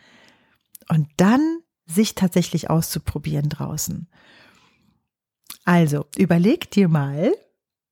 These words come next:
wann du das nächste Mal wieder aufs Feld gehst und ob es nicht wirklich lebendiger ist,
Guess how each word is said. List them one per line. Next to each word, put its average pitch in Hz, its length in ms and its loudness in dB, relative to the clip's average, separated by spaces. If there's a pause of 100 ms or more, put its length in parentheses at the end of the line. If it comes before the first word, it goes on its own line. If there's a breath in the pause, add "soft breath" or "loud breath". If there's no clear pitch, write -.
(220)
wann 202 480 2
du 202 100 2
das 175 220 0
nächste 170 280 2
Mal 165 100 4
wieder 160 180 4
aufs 143 160 -6
Feld - 320 -4
gehst - 400 -14
und 175 140 -2
ob 175 180 -2
es 196 160 -2
nicht 185 240 2
wirklich 202 380 0
lebendiger 165 640 2
ist, - 380 -6